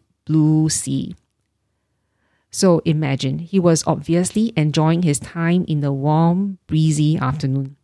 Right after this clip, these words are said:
Then a businessman came walking by, and he noticed the fisherman, and he told the fisherman that it was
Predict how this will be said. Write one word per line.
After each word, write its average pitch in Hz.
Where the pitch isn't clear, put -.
Then 294
a 254
businessman 196
came 175
walking 147
by, 131
and 233
he 247
noticed 277
the 160
fisherman, 160
and 214
he 226
told 339
the 349
fisherman 165
that -
it 226
was 208